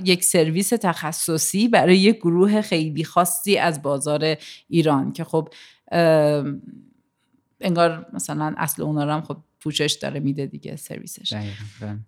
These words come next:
Speaker 1: ما تهش پنج سال دیگه‌مون، ده سال دیگه‌مون رو چی داریم ترسیم می‌کنیم؟
Speaker 2: مهم.
Speaker 1: آیا یک زنجیرهٔ ارزش رو داریم ترسیم می‌کنیم؟ یه مدل دیگه نگاه هم اینه که آدم، اه،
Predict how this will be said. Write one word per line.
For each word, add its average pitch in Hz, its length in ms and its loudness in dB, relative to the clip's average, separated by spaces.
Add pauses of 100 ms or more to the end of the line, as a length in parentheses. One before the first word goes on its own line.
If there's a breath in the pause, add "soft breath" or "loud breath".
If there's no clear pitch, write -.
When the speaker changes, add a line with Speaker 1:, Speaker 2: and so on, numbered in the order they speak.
(260)
Speaker 1:
ما 269 460 8 (760)
تهش 269 440 0
پنج 233 300 2
سال 208 240 4
دیگه‌مون، 170 420 2
ده 170 260 2
سال 185 280 2
دیگه‌مون 170 440 2
رو 214 60 4
چی 202 260 -4
داریم 143 300 2
ترسیم 147 500 -4
می‌کنیم؟ 147 640 -6 (140)
Speaker 2:
مهم. 95 320 -8
Speaker 1:
آیا 185 240 6
یک 190 240 2
زنجیرهٔ 170 580 2
ارزش 160 420 -4
رو 143 80 -4
داریم 139 460 -4 (200)
ترسیم 147 440 -4
می‌کنیم؟ 147 480 -4 (680 loud breath)
یه 330 100 2 (140)
مدل 370 120 -2 (220)
دیگه 285 400 0
نگاه 277 260 0
هم 339 180 -4
اینه 339 200 -4
که 330 140 -4
آدم، 294 160 2 (240)
اه، 185 400 0